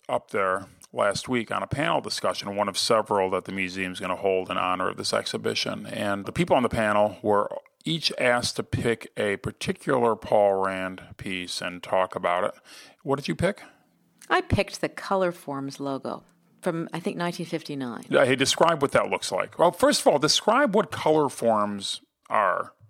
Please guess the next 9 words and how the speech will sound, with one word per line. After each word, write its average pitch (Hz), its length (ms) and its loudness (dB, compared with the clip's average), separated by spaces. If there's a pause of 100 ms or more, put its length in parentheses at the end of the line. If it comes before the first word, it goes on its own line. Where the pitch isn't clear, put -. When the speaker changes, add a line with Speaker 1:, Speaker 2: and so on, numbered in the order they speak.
(280)
Speaker 2:
So 311 220 2
Colorforms, 302 920 0 (100)
to 208 420 -2
the 196 140 0
new 180 160 0
generation 170 560 0
that 165 120 -4
might 165 200 -2
not 156 200 0